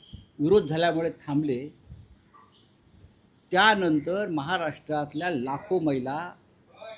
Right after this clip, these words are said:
नरेंद्र मोदी यांना इथून सिंदूर पाठवणार आहेत घराघरात.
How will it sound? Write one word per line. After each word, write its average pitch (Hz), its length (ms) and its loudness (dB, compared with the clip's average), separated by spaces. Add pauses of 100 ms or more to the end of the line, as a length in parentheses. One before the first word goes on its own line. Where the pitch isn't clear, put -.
(880)
नरेंद्र 196 480 4
मोदी 151 280 0
यांना 139 280 -4
इथून 165 280 -6
सिंदूर 135 380 -6
पाठवणार 110 520 -12
आहेत 95 200 -20
घराघरात. 110 760 -8